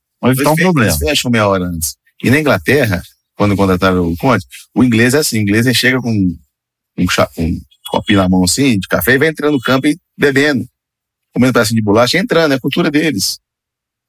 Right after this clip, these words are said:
Speaker 2: E aí o Conte, já com essa cultura italiana de meia hora antes, a gente, ó, a partir de hoje eu vou, vamos fechar o bar aqui, porque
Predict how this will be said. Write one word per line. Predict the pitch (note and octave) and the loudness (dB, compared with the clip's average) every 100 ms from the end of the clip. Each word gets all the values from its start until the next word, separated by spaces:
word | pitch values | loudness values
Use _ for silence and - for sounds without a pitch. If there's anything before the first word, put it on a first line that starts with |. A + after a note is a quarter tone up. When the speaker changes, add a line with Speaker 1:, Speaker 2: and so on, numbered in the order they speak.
| _ _ _ | _ _ _
Speaker 2:
E | - | 0
aí | D3+ | 2
o | F3+ | 2
Conte, | E3+ C#3+ C3 A2 - | 0 0 -2 -8 -8
já | - G#2+ A2+ | 0 2 2
com | G#2+ A2+ | 0 -2
essa | G#2+ G#2+ G2+ F2+ - _ _ - | 0 0 0 -2 -6 _ _ -10
cultura | A#2 - A2 | -8 -2 0
italiana | G2+ A2 A2 A2+ A#2+ | 0 0 0 0 0
de | G#2 | 0
meia | G#2+ | 0
hora | A2 A2 | 2 2
antes, | B2+ | 0
a | A2+ | -2
gente, | A2 A2 | 0 0
ó, | G2+ | 0
a | |
partir | G#2 F#2+ A2+ | 0 -2 -2
de | |
hoje | G#2 A2 A2 | 0 0 0
eu | |
vou, | C#3 D#3 E2+ - _ _ _ _ _ | -2 -2 -4 -8 _ _ _ _ _
vamos | E2 G#2+ | -2 0
fechar | B2 A#2+ | 2 2
o | A#2+ | 2
bar | G#2+ | 2
aqui, | G2 G#2+ B2+ | 0 0 -2
porque | - - C#3 | -2 -2 -2